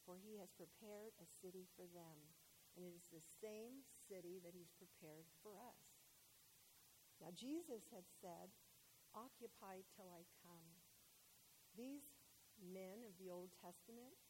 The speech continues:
and the New Testament, they stayed busy in the Lord. Not busybodies, but busy in the Lord, serving the Lord. They were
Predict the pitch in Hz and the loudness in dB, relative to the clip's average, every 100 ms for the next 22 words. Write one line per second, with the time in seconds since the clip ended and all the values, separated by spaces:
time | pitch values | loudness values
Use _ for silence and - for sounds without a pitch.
0 | - 185 285 262 190 170 165 - 175 - | 0 2 4 4 2 0 -2 -4 -6 -6
1 | 202 190 - - - - - - 262 277 | -6 -6 -10 -14 -14 -14 -8 0 0 0
2 | - 262 196 220 233 240 214 190 170 170 | 0 0 0 0 0 0 -2 -2 -2 -2
3 | 165 - - - - - - - - 277 | -4 -4 -10 -12 -14 -14 -14 -14 -6 -4
4 | 302 - 151 185 247 220 190 165 156 175 | -2 -4 0 4 4 2 0 0 0 -2
5 | 202 220 - - - 196 180 175 220 214 | -2 -4 -8 -14 -8 -4 -4 2 4 4
6 | 220 233 202 196 185 180 196 190 175 170 | 0 -2 -2 0 0 2 2 2 0 -2
7 | - 185 175 180 175 170 175 175 165 - | -2 0 0 0 0 0 2 2 2 -4
8 | - - - - - - 226 240 220 196 | -10 -14 -14 -14 -4 6 8 8 4 0